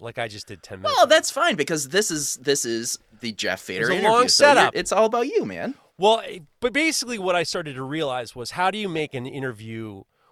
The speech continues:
Speaker 1: where they, you have a, especially a long form interview,
Speaker 2: Mm-hmm.
Speaker 1: how do you make it more, how do you make it different than everybody else? What you don't do is you don't give, tell somebody, "Give me your elevator pitch." 'Cause
Speaker 2: Right,
Speaker 1: then
Speaker 2: right.
Speaker 1: everyone's gonna say the same goddamn thing all the time.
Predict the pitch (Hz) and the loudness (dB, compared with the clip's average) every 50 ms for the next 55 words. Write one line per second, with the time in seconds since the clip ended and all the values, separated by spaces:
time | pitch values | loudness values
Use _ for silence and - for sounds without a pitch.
0 | _ _ 110 117 120 120 120 117 117 113 113 - - _ _ _ _ _ _ _ | _ _ -10 -6 -6 -4 -4 -4 -4 -6 -6 -8 -10 _ _ _ _ _ _ _
1 | _ _ _ 131 131 113 131 127 127 127 127 - _ - 139 143 139 117 127 120 | _ _ _ -20 -14 -10 -8 -8 -8 -8 -10 -12 _ -10 -8 -6 -6 -4 -6 -8
2 | - - 202 190 - - 170 139 127 131 131 135 139 131 - 139 120 117 113 107 | -6 -6 -6 -6 -6 -6 -6 -4 -2 -2 -2 -2 -2 -4 -6 -6 -6 -6 -6 -10
3 | 104 92 92 76 69 58 _ _ _ _ _ _ _ _ _ _ 123 123 110 180 | -10 -12 -14 -18 -18 -20 _ _ _ _ _ _ _ _ _ _ -10 -4 0 0
4 | 196 214 226 226 214 170 151 151 160 156 151 - - 139 131 127 - _ _ - | 0 0 0 -6 -6 -6 -6 -6 -4 -6 -6 -8 -8 -10 -10 -10 -12 _ _ -14
5 | 131 127 131 127 127 127 127 123 123 123 123 120 117 113 113 104 _ _ _ _ | -12 -10 -8 -6 -4 -2 -2 -2 -2 -4 -4 -4 -6 -6 -8 -10 _ _ _ _
6 | _ _ _ - 160 175 185 214 214 190 175 170 165 - 156 143 - _ 139 113 | _ _ _ -4 -4 -4 -2 -2 -6 -4 -4 -4 -4 -4 -8 -12 -12 _ -20 -8
7 | - 180 180 - - 160 131 117 - _ _ 120 131 127 120 120 117 120 120 123 | -2 -2 -2 -2 -2 -6 -6 -6 -8 _ _ -8 -8 -6 -6 -6 -8 -8 -8 -8
8 | 147 180 208 202 139 - - _ _ _ _ _ _ 131 135 - 143 127 - 175 | -4 -2 0 0 -2 -2 -8 _ _ _ _ _ _ -12 -12 -10 -12 -4 0 2
9 | 190 214 247 - - - 131 110 95 95 107 123 123 135 104 135 131 113 143 135 | 2 2 2 -2 -4 -6 -6 -6 -6 -8 -10 -10 -10 -10 -10 -10 -10 -6 -4 -4
10 | 131 131 123 107 _ - 135 127 123 113 - - - - 143 135 123 127 127 - | -4 -6 -10 -14 _ -12 -12 -12 -12 -12 -12 -12 -8 -6 -6 -6 -6 -6 -10 -10
11 | - 131 120 123 120 123 113 107 117 160 196 220 220 220 220 220 233 226 175 156 | -10 -8 -6 -6 -6 -6 -8 -6 -6 -6 -4 0 0 2 4 4 4 2 0 0
12 | 131 113 - - - 92 71 - - - - _ _ _ 90 90 90 90 - - | -4 -4 -6 -6 -8 -8 -8 -12 -16 -18 -18 _ _ _ -8 -6 -4 -4 -4 -6
13 | 123 156 180 190 190 156 143 - 170 170 185 196 185 185 175 151 143 165 156 - | -8 -8 -8 -8 -6 -6 -2 -2 0 0 2 0 2 0 -2 -2 -4 -6 -6 -6
14 | - 165 156 139 139 127 - 147 139 127 120 127 120 120 117 117 113 107 104 _ | -6 -8 -8 -8 -8 -8 -6 -6 -6 -4 -2 -2 -2 -2 -2 -6 -8 -8 -8 _
15 | 117 107 104 101 98 92 90 - - 120 107 95 92 | -12 -10 -10 -10 -10 -12 -12 -12 -10 -8 -8 -8 -10